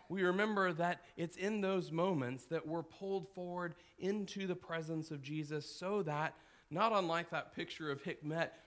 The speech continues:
maybe by God's grace, when we see Jesus, there's a before and after. Some transformation that's taken place in us.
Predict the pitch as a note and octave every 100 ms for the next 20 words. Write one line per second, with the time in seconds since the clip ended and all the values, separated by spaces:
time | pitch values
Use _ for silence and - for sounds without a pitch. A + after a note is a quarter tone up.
0 | - G3+ A#3 F3 F#3+ E3 D#3 E3+ C#3 C3+
1 | D3 D#3 D3+ - - _ _ D3+ D3+ E3
2 | F3+ - D#3+ C#3 C#3+ C3 A#2 A2 - D3
3 | D3 C#3 C3 - C3 A2+ A2+ A2 - F#2+
4 | _ _ _ _ _ _ _ _ _ _
5 | _ F3 D#3 D3+ - F3 F3+ - D#3+ D3+
6 | D3 - A2 G#2+ - - C3 B2 A2+ -
7 | C3 A2 - A2+ A#2 - - -